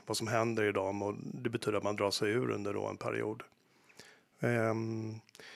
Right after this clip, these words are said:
i det segmentet som kallas för Rest of World så är det ju mest Kanada och det är, eh, Nya Zeeland som, eh, tuggar på rätt bra nu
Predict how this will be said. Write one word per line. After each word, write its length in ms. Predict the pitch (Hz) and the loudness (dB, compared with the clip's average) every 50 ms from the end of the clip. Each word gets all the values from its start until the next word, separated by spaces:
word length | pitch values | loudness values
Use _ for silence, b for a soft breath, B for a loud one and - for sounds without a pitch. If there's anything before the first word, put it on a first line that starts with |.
| B B | B B
i 80 | - 139 | 4 6
det 140 | 127 143 139 | 8 8 10
segmentet 460 | 143 156 147 147 147 139 135 143 131 | 10 10 12 12 12 12 10 6 2
som 80 | 131 - | 4 6
kallas 240 | 139 135 123 - | 6 6 6 8
för 80 | - 131 | 6 6
Rest 240 | 127 123 - - 135 | 6 6 6 6 6
of 80 | 123 | 6
World 300 | 120 127 139 151 139 127 | 8 8 8 8 8 6
så 120 | - - 123 | 4 4 6
är 100 | 131 147 | 6 6
det 60 | 170 | 6
ju 60 | 135 | 4
mest 260 | 117 110 107 - - | 4 4 2 0 2
Kanada 500 | - 113 120 139 156 151 131 117 117 117 | 2 2 2 4 4 2 2 4 4 4
och 100 | 110 110 | 4 2
det 80 | 113 110 110 | 2 2 2
är, 360 | 110 110 110 107 110 110 110 | 2 2 0 0 0 0 0
eh, 60 | 110 117 | 2 2
Nya 160 | 117 117 120 | 2 2 4
Zeeland 540 | - - 117 113 117 139 170 165 135 - - | 2 2 2 0 -2 -2 -2 -2 -2 -4 -4
som, 280 | - - 120 123 120 | -4 -4 -4 -4 -4
eh, 280 | 123 120 - 120 131 127 | -4 -4 -4 -4 -6 -2
tuggar 260 | - - 123 117 113 | -2 0 0 0 0
på 200 | - 120 120 - | -2 -2 -2 -2
rätt 140 | 110 107 - | -4 -4 -4
bra 180 | - - - 127 | -2 -2 -2 -2
nu 120 | 123 123 | -4 -6